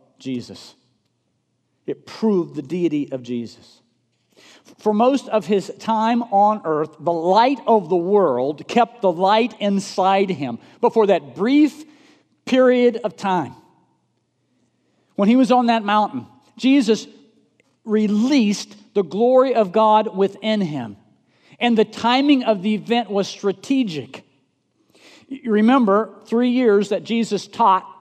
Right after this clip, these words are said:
on earth. His ministry, basically only three years. The first year was the year of inauguration, his baptism, when he started his ministry,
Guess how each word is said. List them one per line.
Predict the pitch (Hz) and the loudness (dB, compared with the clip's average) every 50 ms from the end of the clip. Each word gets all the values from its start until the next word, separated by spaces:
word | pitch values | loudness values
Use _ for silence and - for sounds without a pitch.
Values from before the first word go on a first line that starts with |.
| _ - | _ -4
on | 190 190 196 190 | -2 -2 0 0
earth. | 190 175 143 123 - | -2 -2 -4 -2 -2
His | 202 190 143 | -4 -2 -2
ministry, | 185 202 226 233 233 214 220 - - 190 190 196 - - - _ _ _ | 0 0 0 0 0 -4 -4 -4 -2 -2 -2 -2 -6 -14 -20 _ _ _
basically | 208 220 233 220 - 220 214 - - 190 185 | 2 2 2 2 0 -4 -6 -4 -4 -4 -4
only | 180 202 214 214 214 202 190 165 | -2 -4 -2 -2 -2 -4 -4 -6
three | - - - 208 214 214 | -8 -8 -6 -4 -4 -2
years. | 208 202 196 175 156 139 - | -2 0 0 0 0 -2 -4
The | 170 | -10
first | - - - 220 226 233 - - - | -10 -4 0 0 0 0 0 -6 -2
year | 240 233 220 | 0 0 2
was | 208 196 180 185 | 2 0 -2 -2
the | - 165 | -4 -6
year | 156 175 202 214 214 | -4 -2 -4 -4 -2
of | 202 185 175 | -4 -4 -4
inauguration, | 180 185 185 185 190 190 185 190 190 196 190 190 190 185 - - 123 107 - - - - _ | -4 -2 -2 -2 -2 -4 -4 -6 -4 -2 -2 -4 -4 -6 -8 -12 -14 -16 -16 -20 -20 -14 _
his | - 190 147 143 | -4 -2 -2 -2
baptism, | 139 160 190 190 190 196 185 156 - - 160 139 123 - 123 107 - _ _ _ _ _ | -2 0 0 2 2 0 -2 -4 -8 -6 -6 -4 -4 -8 -12 -14 -14 _ _ _ _ _
when | 190 190 | -6 -4
he | 175 175 | -4 -6
started | - - - - 196 190 190 185 185 160 | -8 -8 -2 0 2 2 2 0 -2 -2
his | 180 180 131 151 | -2 -4 -4 -6
ministry, | 180 180 180 170 165 131 - - - - 110 90 - | -8 -6 -6 -6 -8 -10 -12 -16 -16 -16 -16 -16 -16